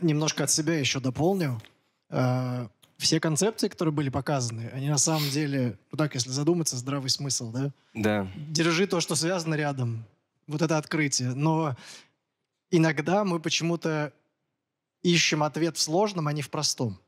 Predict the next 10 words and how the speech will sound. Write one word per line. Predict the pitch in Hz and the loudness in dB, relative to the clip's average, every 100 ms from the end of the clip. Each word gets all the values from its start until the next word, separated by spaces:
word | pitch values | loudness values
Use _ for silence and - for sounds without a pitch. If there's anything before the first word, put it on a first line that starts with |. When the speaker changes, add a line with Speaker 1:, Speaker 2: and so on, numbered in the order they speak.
| _ _ _ _ _ _ | _ _ _ _ _ _
Speaker 1:
И | 143 | -2
мне | 131 143 | 0 0
кажется, | 165 156 - 131 | 0 0 -2 -4
что | - 160 151 156 147 135 120 _ _ _ _ _ _ _ | -2 2 2 2 0 -2 -4 _ _ _ _ _ _ _
это | 160 151 160 | 0 2 2
нас | 151 139 | 2 2
и | 156 | 2
уводит | 147 160 147 - | 2 2 0 -2
не | 143 | -2
туда | 147 143 185 285 | 0 2 2 0